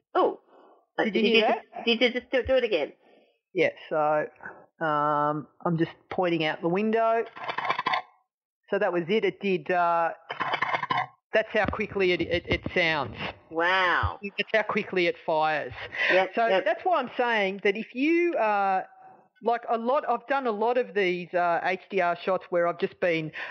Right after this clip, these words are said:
Speaker 2: uh, wandering around, and I have had the
Speaker 1: Mm.
Speaker 2: camera handheld, and what I've done is it's like on a bright sunny day,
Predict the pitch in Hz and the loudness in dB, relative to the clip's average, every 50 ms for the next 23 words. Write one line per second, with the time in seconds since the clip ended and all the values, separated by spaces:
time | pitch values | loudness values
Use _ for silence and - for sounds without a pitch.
0 | - - 165 170 160 156 - 170 160 165 190 196 196 190 185 180 170 160 160 156 | -8 -4 -2 0 0 0 -2 -2 -2 0 0 0 0 0 0 0 0 0 0 0
1 | 170 190 202 196 170 151 120 95 156 190 196 - - - 185 180 175 175 175 170 | 2 2 2 2 0 0 -2 -4 -4 -8 -8 -10 -8 -4 -2 0 0 0 0 0
2 | - 165 180 156 196 214 185 180 180 180 165 156 165 156 165 175 170 165 165 165 | 0 0 0 2 2 2 2 4 2 2 2 2 0 0 0 0 0 0 0 0
3 | 156 147 170 170 165 160 156 151 147 185 196 190 170 156 165 160 165 185 196 190 | 0 0 2 0 0 0 -2 -2 -2 0 2 2 2 0 0 -2 0 0 0 0
4 | 180 - - 175 160 160 160 165 156 156 170 160 156 151 - 151 - - 185 165 | -2 -2 0 0 0 0 0 -2 -2 0 2 0 0 0 -2 -6 -4 -2 0 0
5 | 160 156 165 165 170 156 - - 175 180 190 202 208 - - - - - 190 190 | 0 0 0 -2 -2 -2 -4 -4 -2 0 2 2 2 0 -2 -6 -2 -2 -2 0
6 | 175 165 147 180 180 170 175 165 143 95 98 131 180 240 277 | -2 -4 -2 0 0 2 2 2 0 0 0 0 0 0 -2